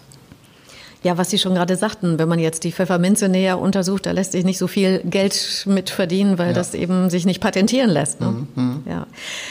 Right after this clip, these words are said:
Speaker 1: Studien sind ja sicherlich auch das eine. Jetzt haben Sie gerade auch schon die evidenzbasierte Medizin angesprochen. Also die,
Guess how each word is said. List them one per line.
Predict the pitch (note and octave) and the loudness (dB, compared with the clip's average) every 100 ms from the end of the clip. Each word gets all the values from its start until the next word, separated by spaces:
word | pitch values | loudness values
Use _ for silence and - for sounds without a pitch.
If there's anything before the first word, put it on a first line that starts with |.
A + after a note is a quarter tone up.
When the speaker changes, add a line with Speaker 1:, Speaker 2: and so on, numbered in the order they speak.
| - - | -16 -6
Speaker 1:
Studien | - B3+ C#4 C4 B3+ B3 - | 0 4 4 4 2 0 -6
sind | F#3 B3 | 0 2
ja | A#3+ | 2
sicherlich | G3+ A3 B3 A3 A3 | -2 0 0 0 -4
auch | - | -4
das | - F3 | -4 -4
eine. | - F#3 F3 | 0 2 2
Jetzt | D#3 | 0
haben | F#3+ G3 | 0 0
Sie | G3+ | 0
gerade | F3+ F#3 | 0 0
auch | F#3 | -4
schon | - F#3+ | -2 -2
die | F3+ F3+ - - | 0 -2 -4 -6
evidenzbasierte | E3+ F3 E3+ F3 G#3+ A3+ - - - D#3+ F3 D#3 F3+ F3 F3 | 0 2 2 2 2 2 0 -2 -2 -2 0 0 -2 0 0
Medizin | E3 E3 D#3+ - E3 - | 0 0 -2 -2 -2 0
angesprochen. | F#3+ G#3 G3+ - D#3 D3+ D#3 C#3+ - - - - - | 2 2 0 -2 -2 0 -2 -2 -10 -16 -18 -20 -6
Also | D#3+ D#3+ | -4 -2
die, | D#3 D#3+ D#3 | -2 -2 -2